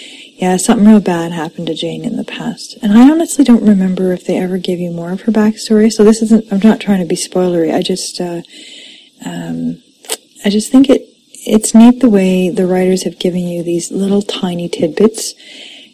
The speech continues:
to give you the sense of the depth of these characters. Um, as far as, uh, Timothy Olyphant and his portrayal of Seth, um, Matt, I think you mentioned that you found his acting kind of stiff and wooden, and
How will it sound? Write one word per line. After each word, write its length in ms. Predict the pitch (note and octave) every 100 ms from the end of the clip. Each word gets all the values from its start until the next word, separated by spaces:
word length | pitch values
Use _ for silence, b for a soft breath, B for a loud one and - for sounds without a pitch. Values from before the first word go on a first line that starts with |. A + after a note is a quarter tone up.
| _
to 880 | - G3 F3+ E3+ E3+ E3+ D#3+ - E3+ -
give 200 | G#3 F#3
you 160 | F#3+
the 120 | F3 F#3
sense 340 | - F#3 F#3
of 100 | E3+
the 80 | D#3+
depth 420 | - D#3 - -
of 300 | - E3+ D#3+
these 340 | E3 D#3+ E3 -
characters. 680 | - E3 D#3+ - D#3+ D#3+ _ B B B B
Um, 460 | G#3+ A3+ G#3+ G#3 - -
as 160 | A3+ -
far 300 | - D4 F#4+
as, 300 | G4 - -
uh, 400 | G#3 F#3 F3 E3+
Timothy 340 | - A#3 B3 F#3
Olyphant 360 | F#3+ - E3+
and 160 | F3 F3
his 200 | F3 -
portrayal 440 | F3+ - F3 E3+ E3+
of 100 | -
Seth, 380 | - F3 - - B B B B -
um, 420 | F3+ E3+ E3 - _ - -
Matt, 260 | A#3+ A3+ A3
I 80 | G#3+
think 280 | A#3+ A#3+ B3
you 80 |
mentioned 440 | A3 G3 G3 F#3+ F3
that 140 | F3+
you 100 | F#3+
found 320 | F#3 F#3+ F3+ F3
his 120 | F3
acting 400 | F3 F3 F#3 E3+
kind 240 | F3 E3+
of 220 | E3 E3
stiff 400 | - - F3+ F3
and 160 | F3+ E3+
wooden, 280 | F3 F3+ E3+
and 320 | G3+ G#3+